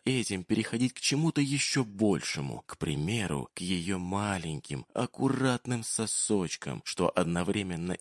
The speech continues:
и сильно контрастируют на фоне размера самих сисек, подчёркивая друг друга,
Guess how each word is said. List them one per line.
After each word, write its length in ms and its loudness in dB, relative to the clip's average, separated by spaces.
и 80 -4
сильно 520 0
контрастируют 960 -2
на 120 0
фоне 320 -2
размера 480 0
самих 380 -2
сисек, 580 0
подчёркивая 840 2
друг 220 0
друга, 400 2